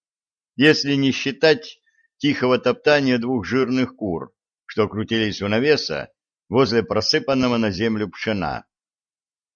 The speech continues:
Сам навес, наполовину забитый сеном, сильно покосился, провалившись дальним углом в землю.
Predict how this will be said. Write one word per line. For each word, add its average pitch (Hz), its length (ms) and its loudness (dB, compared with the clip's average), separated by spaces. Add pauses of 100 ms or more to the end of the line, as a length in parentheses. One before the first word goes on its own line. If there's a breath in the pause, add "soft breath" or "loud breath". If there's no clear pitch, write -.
Сам 117 400 6
навес, 113 400 2
наполовину 110 560 0
забитый 90 480 -4
сеном, 131 580 -2 (300)
сильно 139 500 0
покосился, 92 960 -4 (400)
провалившись 107 720 2
дальним 104 360 2
углом 101 320 -2
в - 20 -6
землю. 90 640 -2